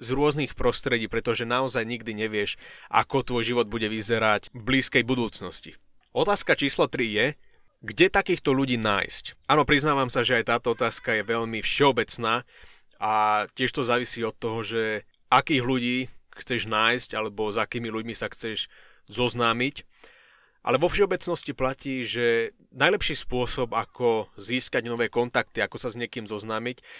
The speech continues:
sú nejaké verejné akcie. Opäť to závisí od toho, že či sú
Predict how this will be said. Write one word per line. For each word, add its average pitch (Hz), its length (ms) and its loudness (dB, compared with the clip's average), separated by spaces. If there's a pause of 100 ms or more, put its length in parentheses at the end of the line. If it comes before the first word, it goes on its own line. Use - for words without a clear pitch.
(100)
sú 170 160 2
nejaké 170 240 4
verejné 131 400 2
akcie. - 560 -4 (240)
Opäť - 240 0
to 135 160 0
závisí 139 400 2
od 123 80 6
toho, 120 400 0
že 110 160 -4
či - 80 -2
sú 127 320 -2